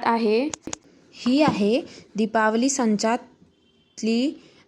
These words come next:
अ, प्रीमियम हर्बल वैदिक साबण, उत्तम आरोग्य व अभ्यंग स्नानासाठी. आपण वापरला तर त्यात असलेले चंदन, हळद, मुलतानी माती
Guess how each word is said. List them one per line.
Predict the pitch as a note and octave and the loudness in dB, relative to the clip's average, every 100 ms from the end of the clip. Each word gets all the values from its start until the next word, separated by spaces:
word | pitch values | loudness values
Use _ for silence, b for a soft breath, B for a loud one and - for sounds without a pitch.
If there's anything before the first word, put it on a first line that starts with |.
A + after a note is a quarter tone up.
| - | -4
अ, | G3+ G3+ | 0 0
प्रीमियम | G#3+ A3 G#3+ B3 | 0 0 0 0
हर्बल | A#3+ G#3+ G3 A3 | -2 -2 -2 0
वैदिक | G#3+ F#3 G#3 | 0 -2 -4
साबण, | - A3+ F3+ E3+ G#3+ B3+ G3 | -4 -2 0 0 -2 -6 -12
उत्तम | - - C4 - | -10 -4 -4 -2
आरोग्य | G#3+ G3 F#3+ G#3+ | 0 0 -2 -4
व | A3+ - | -2 -4
अभ्यंग | E3+ G3+ G#3 A#3 | -4 -2 -2 -4
स्नानासाठी. | A#3 G#3 F3+ F3+ G3+ F#3+ G#3 B B B - | -4 -4 -4 -4 -6 -6 -8 B B B -8
आपण | G#3 G3+ B3+ | -6 -2 0
वापरला | C#4 C4+ C4+ C4+ C4 | 0 0 0 0 0
तर | C#4 C#4 - | -2 -2 -2
त्यात | A3 A3 | -2 -2
असलेले | A#3+ - B3 B3 | -6 -4 -2 -2
चंदन, | C4 A#3 G3 F#3+ G3 A3+ A#3+ G#3+ | -2 -2 0 0 0 -2 -4 -4
हळद, | F#3+ F#3+ A#3 | -2 0 -2
मुलतानी | A3 G3+ G3 G#3 G3 G#3 | -2 -2 -2 -2 -2 -2
माती | A#3+ G#3 E3+ F#3 | -2 -4 -4 -6